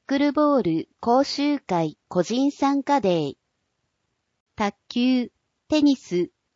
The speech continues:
バドミントンを組み合わせたラケットスポーツ。日時など。一、講習会。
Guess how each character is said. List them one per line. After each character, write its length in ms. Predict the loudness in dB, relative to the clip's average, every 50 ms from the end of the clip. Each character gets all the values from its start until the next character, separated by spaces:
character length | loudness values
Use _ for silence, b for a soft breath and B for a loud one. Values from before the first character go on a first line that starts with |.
| _ _
バ 160 | 0 2 2
ド 140 | 4 4 6
ミ 160 | 6 6 6
ン 80 | 6 4
ト 200 | 2 0 2 2
ン 60 | 2
を 140 | 0 0 -2
組 260 | _ -4 -2 0 0
み 80 | 2
合 80 | 2 2
わ 140 | 2 2 0
せ 160 | 0 -4 -4
た 240 | _ -2 -2 -2 -2
ラ 120 | -2 -6
ケ 180 | -4 -4 -4 -4
ッ 40 | _ _
ト 100 | -2 -2
ス 160 | -2 -2 -6
ポ 200 | _ 0 0 0
ー 40 | 0
ツ。 320 | -2 _ -6 -4 -4 -4 _ _ _ _ _ _ _ _ _ _ _ _ _ _ _ _ _ _ _ _ _ _ _ _ _ _ _
日 300 | -4 -4 -2 0 -2 -2
時 140 | 0 0 0
な 180 | 0 0 0 0
ど。 240 | 0 -2 -2 -4 _ _ _ _ _ _ _ _ _ _ _ _ _ _ _ _ _ _ _ _ _
一、 500 | -12 -12 -12 _ -10 -8 -8 -8 -8 _ _ _ _ _ _ _ _ _ _ _
講 240 | -2 2 2 2 2
習 340 | 0 -2 0 0 2 0 0
会。 380 | _ -2 -2 -2 -2 -4 -6